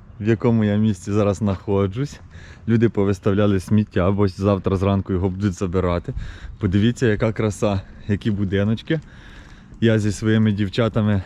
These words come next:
на прогулянці. І хочу трішки вам,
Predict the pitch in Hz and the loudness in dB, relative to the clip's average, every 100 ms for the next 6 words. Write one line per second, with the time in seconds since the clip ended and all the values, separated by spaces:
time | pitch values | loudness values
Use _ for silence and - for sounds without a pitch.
0 | - 117 127 113 113 95 104 101 110 117 | -4 0 0 2 -2 0 0 0 0 -2
1 | - 170 87 - - - - - - - | -2 -2 -2 -12 -12 -14 -16 -20 -18 -16
2 | - 147 175 - 170 175 156 - 165 165 | -10 0 0 2 0 0 -2 0 0 0
3 | - 127 131 | -2 0 -2